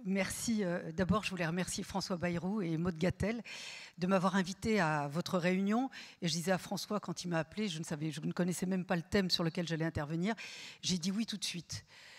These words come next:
Vous pensez qu'une étiquette sépare ? Moi, je ne pense pas qu'une étiquette sépare. Euh, ce qui peut nous rassembler, euh, au-delà des étiquettes, c'est des parcours, c'est justement des valeurs, comme l'a dit très justement et très fortement Rachel,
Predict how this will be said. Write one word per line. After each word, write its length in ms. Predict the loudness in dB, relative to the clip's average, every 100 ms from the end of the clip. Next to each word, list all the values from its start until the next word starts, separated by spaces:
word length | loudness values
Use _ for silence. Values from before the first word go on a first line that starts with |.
| -20 -20 _ _ _
Vous 220 | -12 -6 0
pensez 420 | 2 2 2 0
qu'une 840 | 2 4 4 2 0 -2 0 4
étiquette 560 | 4 2 -2 2 2 2
sépare ? 600 | 0 0 2 2 2 -2
Moi, 120 | 0
je 80 | 0
ne 40 |
pense 200 | 0 -6
pas 140 | -2 -4
qu'une 200 | -2 -8
étiquette 360 | -8 -6 -6
sépare. 500 | -4 -6 -2 -2 -4 _ -20 -18 -18 -20 -20 -6
Euh, 200 | 0 2
ce 100 | 2
qui 120 | 0 2
peut 140 | 4
nous 100 | 6
rassembler, 600 | 4 4 2 4 2 2 -4 _ -4
euh, 200 | -2 0
au-delà 240 | 2 2
des 160 | 0 0
étiquettes, 400 | -2 -2 -2 0
c'est 100 | 0
des 80 | 0
parcours, 640 | 0 -2 0 0 0 -2 -10
c'est 180 | -4
justement 400 | -2 -2 -2 -2
des 80 | 0
valeurs, 320 | 0 0 0
comme 160 | -2 0
l'a 100 | 0
dit 200 | 0 -2 -4 -14 -4
très 160 | 2 4
justement 400 | 2 0 0 0
et 60 | 2
très 180 | 4
fortement 440 | 2 0 0 0 2
Rachel, 500 | 2 4 4 2